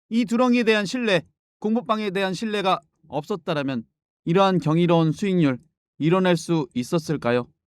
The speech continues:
보세요. 이게 바로 신뢰입니다. 엉덩이 무겁게 우지키 들고 가겠다라고 하시죠. 알테오젠 칠만 오천 사백육십칠 원에서 지금 현재 얼마입니까? 그때 후기에서는 오백 퍼센트였지만 지금은 육백,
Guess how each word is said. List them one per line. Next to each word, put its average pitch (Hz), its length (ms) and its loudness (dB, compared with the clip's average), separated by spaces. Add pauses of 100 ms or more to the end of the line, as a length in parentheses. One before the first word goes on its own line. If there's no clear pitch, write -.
(180)
보세요. 156 460 0
이게 180 240 0
바로 175 260 2
신뢰입니다. 170 720 -2 (160)
엉덩이 160 560 -2 (120)
무겁게 135 540 -4 (300)
우지키 196 720 -2
들고 156 340 -2
가겠다라고 135 560 -4
하시죠. 139 420 -4 (380)
알테오젠 139 480 -2
칠만 180 360 -4
오천 143 260 -6 (300)
사백육십칠 170 880 -4
원에서 156 280 -4
지금 139 240 -6
현재 135 220 -4
얼마입니까? 113 580 -6 (320)
그때 233 380 0
후기에서는 202 840 -2
오백 175 440 -2
퍼센트였지만 143 800 -2
지금은 156 400 -4
육백, 147 420 -4